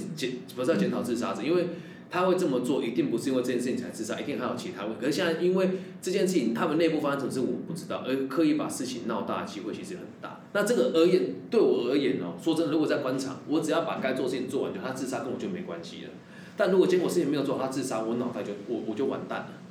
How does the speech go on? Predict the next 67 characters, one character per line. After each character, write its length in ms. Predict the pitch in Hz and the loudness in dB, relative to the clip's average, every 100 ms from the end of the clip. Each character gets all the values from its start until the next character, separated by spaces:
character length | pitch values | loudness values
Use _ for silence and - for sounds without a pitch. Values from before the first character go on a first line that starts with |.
| - 104 | -12 -8
懂 100 | 95 | -4
吗？ 140 | - | 0
所 100 | 175 | 0
以 60 | 160 | 2
要 100 | 165 | 0
保 200 | 135 143 | 0 0
护 140 | 127 | 0
自 120 | 131 | -2
己 180 | 127 - - | -4 -6 -8
啊， 100 | - - - - - - - - | -8 -10 -12 -14 -16 -18 -18 -10
理 100 | 110 | -6
解 140 | 120 98 | -2 -2
吗？ 220 | 90 90 - 143 | -2 -6 -10 -6
你 80 | 135 | 0
说 140 | 190 | 2
他 80 | 214 | 2
自 140 | 208 208 | 2 2
杀 100 | 185 | 2
这 60 | |
件 120 | 196 | 2
事， 100 | 190 | 4
如 120 | 185 190 | 4 6
果 100 | 160 | 4
今 140 | 180 | 4
天 80 | 175 | 2
这 80 | 185 | 2
个， 200 | 160 - - - | 2 -2 -8 -8
因 100 | 165 | 0
为 240 | 165 160 151 | 2 4 4
我 280 | 151 151 190 | 4 4 4
运 100 | 226 | 4
气 120 | 220 | 4
比 60 | |
较 140 | 175 190 | 4 4
好 160 | - | 2
啦， 160 | 190 - | 0 -2
我 120 | 135 | 0
在 160 | 135 190 | 2 2
做 220 | 170 185 | 4 4
H 220 | - 151 151 | 4 2 2
R 160 | 147 | 2
或 100 | 147 | 2
者 100 | 147 | 2
在 140 | 156 147 | 2 0
做 400 | 165 147 127 131 | 2 2 2 0
辅 220 | 110 127 | -2 0
导 160 | 120 110 | 2 0
的 60 | |
时 60 | 110 | 0
候， 200 | 113 - | 0 2
在 140 | 165 | 2
我 160 | 127 127 | 2 2
任 180 | 147 123 | 0 2
内 120 | 139 | 0
没 120 | 117 | 2
有 100 | 135 | 2
发 180 | 120 120 | 2 -2
生 120 | 120 | -2
过 120 | 117 123 | 0 2
任 160 | 120 | 0
何 60 | 107 | 0
人 120 | 98 | -4
自 140 | - | -6
杀 180 | - 92 | -4 -4
的 80 | 90 | -6
记 120 | 92 | -8
录， 160 | 85 | -8